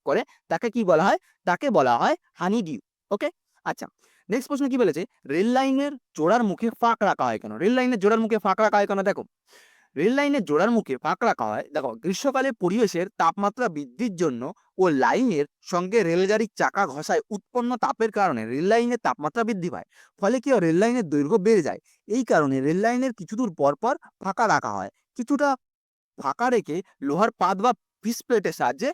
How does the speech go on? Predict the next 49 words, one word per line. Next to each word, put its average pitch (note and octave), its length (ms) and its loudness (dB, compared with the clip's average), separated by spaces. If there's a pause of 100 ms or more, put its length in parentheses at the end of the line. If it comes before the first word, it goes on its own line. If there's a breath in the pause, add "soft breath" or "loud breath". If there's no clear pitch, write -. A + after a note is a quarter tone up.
(200 soft breath)
রেল F3 220 -2
দুটিকে G3 360 -6
জোড়া D#3+ 240 2
লাগানো G#3+ 340 2
হয় C4+ 180 2 (220 soft breath)
এবং A#3 200 2 (100)
রেল E3 160 -2
লাইনে A#3+ 260 0
এই A#3 200 -2 (340)
পাত F#3 240 2
বা F#3+ 140 -2 (120)
ফাঁকা D#3 300 -2
না F#3+ 160 0
থাকলে F#3 300 -4 (300 soft breath)
তাপমাত্রা G#3+ 480 0
বৃদ্ধির F3+ 340 -6
ফলে D#3 200 0
রেল B2 140 0
লাইন E3 240 0
বেঁকে C3+ 240 -8
যেত F3 160 -8 (120)
ও F#3 100 -2
চিল-, D#3 260 -6
চলাচলের D#3 440 0
সময় A#3 160 -4
দুর্ঘটনা E3 400 0
হতো। A2+ 220 -10 (320 soft breath)
এই A3 140 2
পাত F#3 220 4
দুটোকে G#3+ 280 0
যদি A3+ 120 0
তুমি A#3 220 0
ফাঁকা - 280 -4
না A#3 160 2
রাখো, C#3 240 0 (260)
তাহলে F#3+ 200 -2
কি - 100 -10
হবে A#3+ 160 4
বলো B3 120 2
তো? C#4+ 100 -2 (100)
এই G3+ 160 0
দুটো G3 200 -4 (120)
এক C3+ 120 -6 (140)
সময় F#3+ 280 -4
এই C#3 120 -2 (240 soft breath)
রেল D3 160 -2 (180)
লাইনের G3 280 2
গাড়ি D#3+ 240 0 (240)
চলছে, G#3 280 0